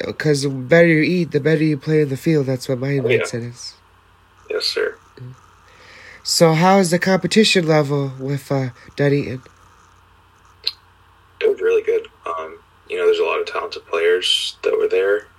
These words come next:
Speaker 2: Um, it was, I had a, I had a cool experience this summer to play in the Cape Cod League, which is, um, one of the, one of the top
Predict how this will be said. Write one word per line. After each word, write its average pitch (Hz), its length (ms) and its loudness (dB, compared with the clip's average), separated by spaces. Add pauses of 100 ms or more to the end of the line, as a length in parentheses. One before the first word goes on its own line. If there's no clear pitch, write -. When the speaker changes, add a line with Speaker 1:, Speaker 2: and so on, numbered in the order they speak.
(300)
Speaker 2:
Um, 85 320 -12 (180)
it 87 80 0
was, 87 480 -4
I 90 60 -6
had 90 160 2
a, 87 80 2 (260)
I 90 40 -6
had 90 80 -2
a 87 60 0
cool 87 200 -2
experience 87 400 -4
this - 100 -10
summer 87 320 -8
to 87 80 -2
play 85 520 0 (720)
in - 40 -20
the 87 80 -6
Cape - 240 -2
Cod 85 240 -6
League, 90 300 -4 (220)
which - 220 -6
is, - 600 -8 (840)
um, 85 300 0
one 85 120 0
of 85 80 0
the, 87 320 2
one 92 140 -6
of 90 60 -4
the 87 120 -4
top 87 240 -6